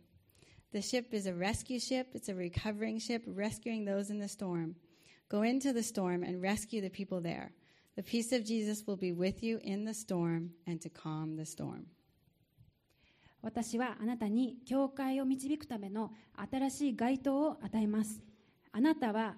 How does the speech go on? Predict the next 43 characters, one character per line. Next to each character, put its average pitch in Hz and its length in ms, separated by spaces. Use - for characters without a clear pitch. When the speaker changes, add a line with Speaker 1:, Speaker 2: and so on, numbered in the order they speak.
Speaker 2:
私 247 380
の 262 140
船 277 240
の 196 120
キ 254 120
ャ 285 60
プ 277 100
テ 233 120
ン 196 80
で 190 160
す。 - 180
あ 226 80
な 269 120
た 254 140
の 262 220
街 254 260
灯 277 260
は 277 260
あ 226 60
な 254 120
た 247 80
の 214 140
教 294 200
会 311 140
の 294 80
リ 330 140
ー - 20
ダ 339 80
ー - 20
た 320 120
ち 277 160
に 285 100
も 320 260
当 208 60
て 220 100
は 196 60
ま 214 140
り 220 80
ま 226 160
す。 214 120
彼 226 140
ら 202 120
が 233 200